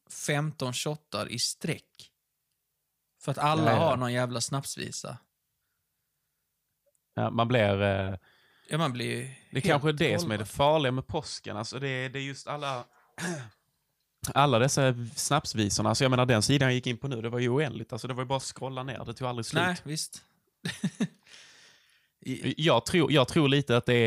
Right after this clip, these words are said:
Speaker 2: är att Svensson vill, ehm, ha en rimlig anledning till att faktiskt få ta en sup.
Speaker 1: Ja, ja,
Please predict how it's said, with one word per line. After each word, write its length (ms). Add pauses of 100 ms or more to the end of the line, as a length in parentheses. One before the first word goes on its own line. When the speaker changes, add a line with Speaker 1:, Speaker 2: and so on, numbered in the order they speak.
(160)
Speaker 2:
är 500
att 140
Svensson 720
vill, 380 (800)
ehm, 640
ha 280
en 60
rimlig 380
anledning 440
till 120
att 80
faktiskt 300
få 80
ta 260
en 80
sup. 420 (540)
Speaker 1:
Ja, 300
ja, 220